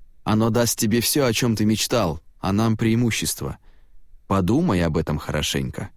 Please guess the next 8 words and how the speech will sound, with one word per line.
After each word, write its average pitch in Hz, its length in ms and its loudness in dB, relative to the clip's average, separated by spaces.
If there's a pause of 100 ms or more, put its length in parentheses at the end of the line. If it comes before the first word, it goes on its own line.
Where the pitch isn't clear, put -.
Однако 117 420 0
запомни, 127 600 0 (840)
если 127 460 0
ты 135 180 0
провалишь 131 600 0
задание 95 640 2
и 107 160 -2
сдашься, 98 640 -2